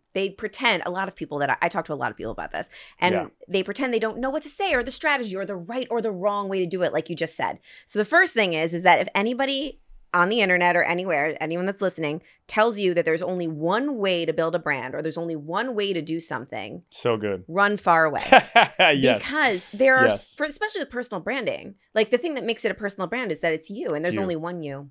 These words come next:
Speaker 2: So good.
Speaker 1: And you need to make it uniquely you. And if you build a brand and you build a business that is based on what other people told you that you should do that would
Speaker 2: Mm.
Speaker 1: work, you're gonna build a brand and a business that you hate.
Speaker 2: Oh.
Speaker 1: I know because I've done it. I was on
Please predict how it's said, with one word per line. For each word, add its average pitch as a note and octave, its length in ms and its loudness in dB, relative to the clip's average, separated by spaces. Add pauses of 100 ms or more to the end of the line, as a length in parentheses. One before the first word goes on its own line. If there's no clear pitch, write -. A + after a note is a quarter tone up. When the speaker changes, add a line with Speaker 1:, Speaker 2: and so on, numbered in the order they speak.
(120)
Speaker 2:
So A2 220 -8
good. G#3 120 -2
Speaker 1:
And F#3+ 180 0
you G3+ 160 -4
need A#3 160 -6
to G#3 60 -4
make G3+ 180 -6
it F3+ 60 -8
uniquely F3+ 320 -6
you. F#3+ 180 -4
And D#3+ 80 -4
if D#3 140 -8
you G3+ 80 -10
build G#3 200 -6
a E3+ 40 0
brand F3 320 -4
and E3 100 -4
you F3 60 -6
build F3+ 160 0
a D#3 40 -4
business E3+ 360 -6
that D#3 100 0
is D3+ 100 -6
based F3 300 -6
on D#3+ 140 -6
what D3+ 100 -4
other F3 140 -6
people E3+ 200 -10
told E3 240 -10
you E3 60 -6
that D3+ 100 -10
you D3 80 -10
should D#3+ 260 -10
do E3 160 -8
that E3+ 100 -6
would C3+ 80 0
Speaker 2:
Mm. C3+ 60 -2
Speaker 1:
work, E3+ 180 -2
you're D3+ 80 -12
gonna D#3 140 -8
build D#3 180 -6
a - 20 -10
brand D3+ 220 -6
and D3 80 -8
a C3+ 40 -8
business D3 280 -12
that - 140 -14
you C#3 100 -14
hate. - 400 -18 (200)
Speaker 2:
Oh. E3 320 10
Speaker 1:
I F#3 200 4
know G3+ 360 6
because F3 240 -6
I've E3+ 200 0
done G3+ 180 8
it. E3+ 240 -2 (180)
I D#3 80 0
was D#3 120 0
on D#3+ 260 -2